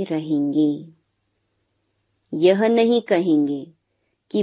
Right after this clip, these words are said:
भूल जाते हैं या बहुत बिजी रहते हैं। अशुद्ध अथवा व्यर्थ संस्कार हैं। कई बच्चों में अशुद्ध संस्कार नहीं तो व्यर्थ संस्कार भी हैं।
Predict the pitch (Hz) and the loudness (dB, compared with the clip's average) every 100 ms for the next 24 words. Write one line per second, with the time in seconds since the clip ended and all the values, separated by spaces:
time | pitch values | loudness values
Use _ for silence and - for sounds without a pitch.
0 | 156 156 147 151 175 180 180 175 - 175 | -4 -4 2 4 4 4 0 0 2 2
1 | 180 180 175 185 _ _ - 185 220 214 | 4 0 -2 -6 _ _ -10 0 2 2
2 | - 143 156 165 165 185 165 175 165 180 | 0 -2 -2 -2 0 -2 2 2 4 2
3 | 180 180 170 - 175 180 175 185 - _ | 2 2 0 2 2 2 -2 -4 -16 _
4 | _ _ _ _ _ _ - 180 180 - | _ _ _ _ _ _ -2 -2 0 2
5 | 247 220 185 185 - - 160 165 160 180 | 2 2 0 -2 0 -4 -4 -8 -2 0
6 | 202 165 156 160 170 196 - 196 190 - | 0 -2 2 4 2 -2 -6 -6 -6 -6
7 | 151 147 - - - 151 151 160 151 156 | -2 -2 -4 -16 -10 -8 -6 -6 -8 -10
8 | 156 147 175 _ _ _ _ _ _ _ | -10 -10 -16 _ _ _ _ _ _ _
9 | _ _ _ _ _ _ - 170 160 156 | _ _ _ _ _ _ -2 2 4 4
10 | 160 147 - 175 180 190 208 - _ _ | 0 -4 -2 2 4 4 0 -4 _ _
11 | _ - 175 175 - 226 202 233 233 - | _ -2 -2 0 2 2 4 2 2 2
12 | 160 156 - - 165 185 190 160 151 160 | 2 2 -2 -2 0 2 2 2 0 0
13 | 180 233 - _ _ _ 214 214 151 156 | 0 0 -6 _ _ _ 4 4 4 4
14 | 156 170 170 196 190 160 151 147 - - | 4 2 -2 -6 -2 0 0 -2 -6 -2
15 | 156 165 180 175 185 190 190 190 | 0 2 0 0 0 2 0 -2